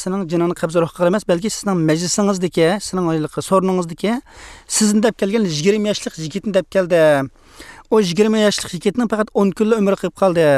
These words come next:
Men shuni deb qo'yg'ili keldim", dedi. Ondan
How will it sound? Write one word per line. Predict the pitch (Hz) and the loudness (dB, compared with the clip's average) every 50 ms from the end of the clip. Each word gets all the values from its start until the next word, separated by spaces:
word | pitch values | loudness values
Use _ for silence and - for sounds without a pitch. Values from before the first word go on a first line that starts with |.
| 127 131 156 | 2 0 -2
Men | 160 - - | -4 -4 -2
shuni | - 185 185 165 | -2 -2 0 0
deb | 170 - - | -2 0 2
qo'yg'ili | 180 180 175 156 - | 0 0 0 2 0
keldim", | 180 170 165 170 170 170 165 160 156 151 131 _ _ _ _ _ - _ - | 0 0 2 2 2 2 2 0 0 -2 -4 _ _ _ _ _ -20 _ -2
dedi. | - 185 202 214 233 240 _ _ - - - - _ - | -2 2 2 2 2 0 _ _ -20 -20 -20 -16 _ 0
Ondan | 196 202 202 208 214 202 | 2 4 4 4 2 2